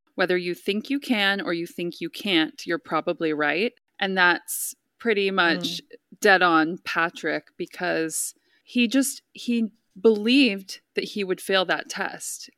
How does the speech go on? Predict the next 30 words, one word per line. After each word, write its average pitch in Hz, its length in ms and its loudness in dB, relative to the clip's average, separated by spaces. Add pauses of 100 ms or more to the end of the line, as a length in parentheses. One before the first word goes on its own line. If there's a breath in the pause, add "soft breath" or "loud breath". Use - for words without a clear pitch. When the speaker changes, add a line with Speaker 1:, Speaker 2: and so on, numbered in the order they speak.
(160)
Speaker 1:
And 185 340 -4
it's 185 260 -6
almost 190 280 -2
like 180 160 0
a 165 60 0
self-fulfilling 170 680 -2
prophecy. 175 600 -6
Like, 147 280 -8
if - 160 -12
you 190 120 -6
just 185 320 -4 (400)
are 185 100 4
in 202 200 -2
that 214 180 4
mindset, 175 720 0
"I, 165 180 0 (240)
I'm 185 220 -6
not - 180 -8
good 277 160 2
at 277 160 0
this, 247 460 -2
I'm 165 160 -4
gonna 160 180 -8
fail, 226 400 -2
I'm 165 100 -2
gonna 170 140 -4
fail, 180 280 -2
I'm 170 120 -4
gonna 165 180 -6
fail," 175 600 0